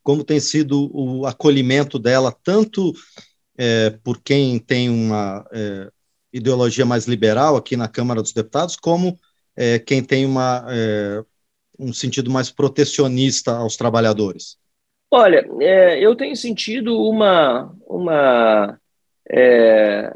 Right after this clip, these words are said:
Speaker 2: reação muito positiva, né? E, e o que você, né,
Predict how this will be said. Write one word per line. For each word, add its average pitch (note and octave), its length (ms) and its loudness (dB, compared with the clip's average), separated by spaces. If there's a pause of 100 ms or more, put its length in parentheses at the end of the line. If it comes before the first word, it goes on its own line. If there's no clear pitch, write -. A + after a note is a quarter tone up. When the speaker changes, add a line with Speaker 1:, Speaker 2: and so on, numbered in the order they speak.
(220)
Speaker 2:
reação F#3+ 460 2
muito B3 380 0
positiva, C3 600 -6
né? C#3 240 -4
E, F3 180 0
e A3 280 0
o G#3+ 40 0
que A3 140 -2
você, G3 560 4
né, D#3 360 4